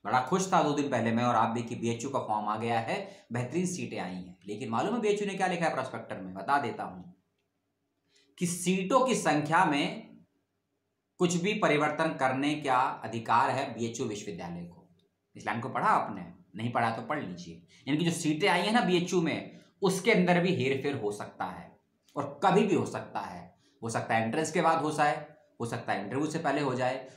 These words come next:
हो सकता है interview देने के बाद आपको मालूम चले कि पन्द्रह सीटों पर विज्ञापन निकाला था लेकिन admission पांच ही बच्चों को बीएचयू में, कुछ भी हो सकता है, क्योंकि autonomous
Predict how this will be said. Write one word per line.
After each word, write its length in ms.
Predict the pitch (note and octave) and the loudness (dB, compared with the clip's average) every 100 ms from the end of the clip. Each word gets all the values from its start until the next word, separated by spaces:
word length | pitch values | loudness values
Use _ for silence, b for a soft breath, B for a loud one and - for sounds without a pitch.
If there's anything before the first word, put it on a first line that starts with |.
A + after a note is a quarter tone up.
| B | B
हो 120 | F3 | 4
सकता 320 | F#3+ F3 F#3 | 6 4 6
है 220 | F#3+ G#3+ D#3+ | 6 6 2
interview 380 | D3+ E3 F3+ | 2 2 4
देने 320 | G3 D3 D#3 D#3 | 4 4 4 2
के 120 | C#3+ | 2
बाद 240 | A#2+ D3+ | 4 4
आपको 260 | D#3 C#3+ D3+ | 4 2 0
मालूम 260 | C3+ C3+ C#3+ | 2 2 2
चले 200 | C#3 C#3+ | -2 -2
कि 100 | D3 | -4
पन्द्रह 320 | - C3 C#3 | -2 0 2
सीटों 280 | - C3+ C3 | 0 0 -2
पर 100 | C3+ | -2
विज्ञापन 460 | A#2 A#2 A#2 C3+ A#2+ | -4 -2 0 0 -2
निकाला 320 | A2+ A#2+ A#2+ | 0 2 2
था 80 | C3 | 0
लेकिन 260 | B2+ A#2 | -4 -4
admission 460 | G#2+ A2 A2+ B2 - B B - | -4 -2 -2 -2 -4 B B -2
पांच 200 | A3+ - | 0 0
ही 60 | |
बच्चों 260 | D#3 - A2 | -2 -2 -4
को 140 | F#2+ F2+ | -6 -6
बीएचयू 280 | G2 - B2 | -8 -8 -8
में, 100 | B2+ | -6
कुछ 160 | E3+ | -4
भी 120 | F3 | -2
हो 120 | F#3 - | -2 -2
सकता 260 | - - | -4 -8
है, 60 | A2 | -4
क्योंकि 360 | E3 G3 F3+ A#3+ C4 - B B B B B _ - | 0 2 2 2 2 -2 B B B B B _ 2
autonomous 640 | D3+ G#3+ G3+ F#3 G#3+ A3 | 4 6 6 6 4 2